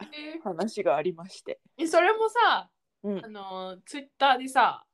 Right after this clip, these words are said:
Speaker 2: うん。
Speaker 1: あの、アンケート取ってや。
Speaker 2: あ、それはもうちょっと増えてからにしようよ。
Speaker 1: あ、そうやね。サイコパスだと思うのは、
Speaker 2: うん。
Speaker 1: サーティエイト、ユーミン、
Speaker 2: うん。
Speaker 1: どっち？
Speaker 2: うん。
Speaker 1: みたいな。
Speaker 2: どっちって。それはあのー、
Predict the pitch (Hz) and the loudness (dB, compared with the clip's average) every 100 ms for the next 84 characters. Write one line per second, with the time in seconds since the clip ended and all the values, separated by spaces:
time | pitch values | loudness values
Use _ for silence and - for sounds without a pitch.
0 | _ - 202 180 170 160 151 - _ _ | _ -6 -4 -4 -8 -16 -18 -20 _ _
1 | - - 302 - - 180 185 - 220 165 | -10 -8 -6 -8 -10 -14 -16 2 2 2
2 | - - - - - 202 220 466 440 339 | -8 -14 -16 -6 4 4 4 0 -2 -2
3 | 494 539 571 539 294 330 466 440 240 190 | -2 -2 -6 -8 -10 -4 -2 -2 -6 -10
4 | 175 156 160 160 85 - - 233 262 247 | -10 -14 -18 -18 -18 -2 4 4 4 -6
5 | 151 208 - - 349 359 285 254 151 226 | -8 -12 -14 -6 -6 -4 -2 -2 -2 -6
6 | 226 214 247 285 240 196 302 - _ - | -4 -4 -2 -2 -4 -2 -2 -2 _ -6
7 | 180 185 170 170 165 - - - - 175 | -2 -2 -4 -8 -12 -12 -16 -16 -8 -6
8 | 160 151 180 156 _ _ 262 262 - - | -6 -6 -8 -8 _ _ 2 2 0 -12
9 | 165 156 247 277 208 196 - _ 113 - | -10 -8 -6 2 6 6 4 _ -20 -16
10 | - - _ _ _ _ _ _ - 339 | -18 -18 _ _ _ _ _ _ 0 6
11 | 370 339 302 247 226 208 - | 8 8 6 2 -2 -4 -8